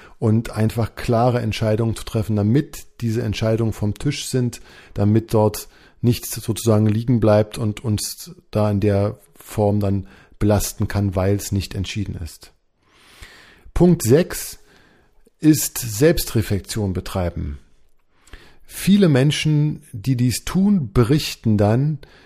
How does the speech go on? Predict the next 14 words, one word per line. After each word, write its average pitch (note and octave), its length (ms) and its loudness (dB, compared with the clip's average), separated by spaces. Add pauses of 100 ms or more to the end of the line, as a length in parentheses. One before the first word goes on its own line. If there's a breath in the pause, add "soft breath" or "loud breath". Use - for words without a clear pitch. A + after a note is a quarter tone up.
(480 soft breath)
dass A#2+ 240 6
sie B2+ 420 2 (440)
zu C3+ 200 0
dem B2 160 2
Schluss E3+ 460 2
kommen, C3+ 500 2 (540 soft breath)
dass - 420 0 (280)
diese C3 180 2
schweren D3+ 440 4
Phasen A#2+ 760 2 (1200 soft breath)
einfach, A#2+ 600 0 (460)
ja, G#2+ 200 0
dass G2+ 180 -4
sie B2 280 -6